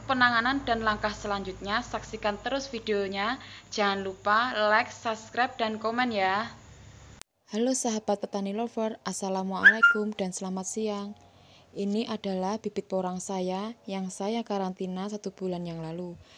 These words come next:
Dan ini bibit porang saya semuanya seratus kilo. Dengan isi seratus sampai seratus lima puluh per kilo. Ini saya pilih-pilih dari yang kecil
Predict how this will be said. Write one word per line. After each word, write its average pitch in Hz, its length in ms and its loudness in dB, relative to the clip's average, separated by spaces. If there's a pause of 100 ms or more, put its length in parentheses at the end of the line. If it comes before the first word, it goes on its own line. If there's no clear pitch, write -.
(240)
Dan 185 240 -4
ini 185 640 -4
bibit - 240 -8
porang 180 320 -4
saya 170 480 -8
semuanya 180 960 -6 (480)
seratus - 720 -6
kilo. 170 480 -8 (800)
Dengan 214 400 -2
isi 220 320 -4
seratus - 480 -6
sampai 185 320 -8
seratus 196 480 -8
lima 185 240 -6
puluh 196 480 -6
per 185 160 -6
kilo. 160 400 -6 (1500)
Ini 220 320 0
saya 220 320 2
pilih-pilih 202 800 0
dari 190 320 2
yang 180 160 -2
kecil 214 640 0